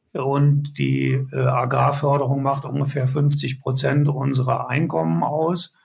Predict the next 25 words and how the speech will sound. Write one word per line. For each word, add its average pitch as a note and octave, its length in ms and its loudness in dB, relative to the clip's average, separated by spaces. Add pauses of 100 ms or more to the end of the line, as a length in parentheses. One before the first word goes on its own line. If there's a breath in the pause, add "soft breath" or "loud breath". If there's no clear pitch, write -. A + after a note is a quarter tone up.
(720 soft breath)
Ähm, C#3+ 540 2
aber C#3+ 220 0
damit C#3 400 2
werden C#3 260 2
unsere C3+ 280 0
Leistungen C3 560 2
nicht B2+ 220 -6
abgegolten. A#2 960 -10 (840)
Ja, C3 300 2
und, C3 680 0 (180)
ähm, B2+ 600 2
so C3+ 240 -2
kommt C#3+ 320 0
es C#3+ 140 -2
eben, D#3 300 -2
dass C#3+ 280 0
wir C3 100 0
Land B2+ 280 0
auf, C3 280 -4
Land C3+ 240 -2
ab, C3 240 -4
quer C3+ 300 0
durch C3 220 2
ganz B2+ 320 0
Deutschland, C#3+ 720 -2